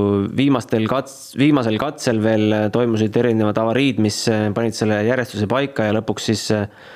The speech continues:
Ott, äh, suutis kõige rohkem, äh, pahandustest, äh, eemale hoida ja või-, pani selle,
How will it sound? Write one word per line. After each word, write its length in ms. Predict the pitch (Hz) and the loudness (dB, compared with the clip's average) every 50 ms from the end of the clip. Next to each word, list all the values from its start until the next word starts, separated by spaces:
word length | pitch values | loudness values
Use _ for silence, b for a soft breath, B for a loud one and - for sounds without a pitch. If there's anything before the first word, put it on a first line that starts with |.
| B B B B B B B B B B | B B B B B B B B B B
Ott, 380 | - 123 151 170 165 165 - - | -2 -2 -2 -2 -4 -4 -2 0
äh, 160 | 131 127 127 123 117 | 2 2 2 2 2
suutis 320 | 143 147 143 131 127 110 - - | 0 0 2 0 -2 -2 0 0
kõige 220 | 156 151 143 147 160 | 0 0 2 2 0
rohkem, 380 | 180 175 180 143 131 123 123 120 | 0 0 0 -2 0 0 0 0
äh, 200 | 120 120 120 117 | 0 0 0 0
pahandustest, 640 | 113 139 139 135 120 113 113 - 120 107 - - - 127 | 0 0 -2 0 -2 -2 -2 0 -2 -2 -2 -2 -2 0
äh, 200 | 117 113 113 120 139 | 2 2 2 4 4
eemale 240 | 135 127 117 110 110 | 2 2 2 2 2
hoida 280 | 117 127 123 110 113 110 110 | 2 2 0 0 0 0 2
ja 120 | 110 110 110 | 2 2 2
või-, 300 | 110 110 117 123 123 - - | 2 2 2 2 0 0 -2
pani 200 | - 135 143 139 120 | -4 -4 -2 -2 0
selle, 460 | 110 120 117 117 117 113 113 110 110 | 0 2 2 2 2 2 0 0 -4